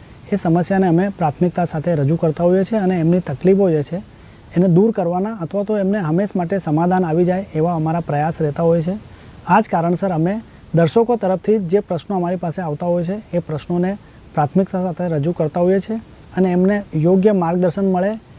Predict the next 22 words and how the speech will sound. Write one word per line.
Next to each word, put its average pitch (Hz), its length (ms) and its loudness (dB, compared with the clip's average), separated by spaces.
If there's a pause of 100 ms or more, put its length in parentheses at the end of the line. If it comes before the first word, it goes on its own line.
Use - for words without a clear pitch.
(200)
એમને 185 180 4
સચોટ 190 380 0
માહિતી 175 340 0
મળે, 175 260 0 (680)
એવા 208 240 4
જ 214 80 -2
અમે 190 320 0
સંબંધિત 185 520 0
નિષ્ણાતોને 165 500 0
બોલાવતા 170 440 0
હોઈએ 196 240 4
છીએ 254 160 -2
અને 196 200 0
એમની 180 200 4
પાસેથી 180 420 -4
આપણે 175 360 -4 (140)
માહિતી 160 320 2
મેળવવાના 165 440 0
પ્રયાસ 156 340 -2
કરતા 143 260 -6
હોઈએ 175 180 0
છીએ. 208 160 -8